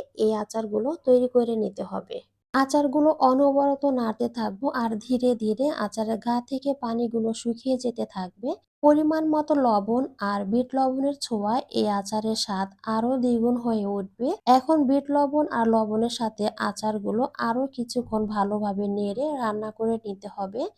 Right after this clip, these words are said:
আচারগুলো কোন পর্যায়ে নামিয়ে নিতে হবে সেটাও কিন্তু আমি দেখিয়ে দেব। রান্না করার একটা পর্যায়ে যখন প্যান থেকে এরকম আচারগুলো ছেড়ে আসবে,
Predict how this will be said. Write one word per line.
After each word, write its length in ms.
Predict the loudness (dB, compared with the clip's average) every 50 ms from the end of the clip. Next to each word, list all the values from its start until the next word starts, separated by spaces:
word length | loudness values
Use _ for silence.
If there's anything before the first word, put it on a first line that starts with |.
| _ -20 -20 _ _ _ _ _ _ 2
আচারগুলো 600 | 2 2 2 2 0 -2 0 0 0 0 0 0 -2
কোন 220 | 0 2 2 2 2 0
পর্যায়ে 500 | 0 2 2 2 2 0 -2 0 0 0
নামিয়ে 380 | 0 0 0 2 2 2 2
নিতে 280 | 0 0 -4 -4 -4 -6
হবে 260 | -4 -4 -4 -4 -4 -4
সেটাও 400 | -4 -4 -6 -4 -2 -2 -2 -2 -2
কিন্তু 300 | -2 -4 -4 -4 -2 -4
আমি 220 | -4 -2 -4 -4 -4 -4
দেখিয়ে 400 | -4 -4 -4 -4 -2 -2 -2 -2
দেব। 240 | -2 -4 -8 -6 -4 -4 -4 -4 -6 _ _ _ _ 0
রান্না 360 | 2 2 2 4 2 0 0 2
করার 300 | 2 2 4 4 2 2 0
একটা 280 | 0 -2 0 -2 -2 0
পর্যায়ে 500 | 2 2 2 2 2 2 0 0 2 0
যখন 280 | -2 -2 -2 -2 -4 -4 -2
প্যান 280 | -4 -4 -2 -2 -2 -4
থেকে 280 | -4 -6 -6 -6 -4 -6 -4 0
এরকম 460 | 0 0 2 2 0 -4 -2 -2 -2 -2 -2 -2
আচারগুলো 640 | -4 -4 -4 -2 -4 -4 -2 -2 -2 -2 -2 -2 -4
ছেড়ে 380 | -4 -2 0 0 2 2 0 0
আসবে, 340 | -2 -2 -6 -8 -6 -4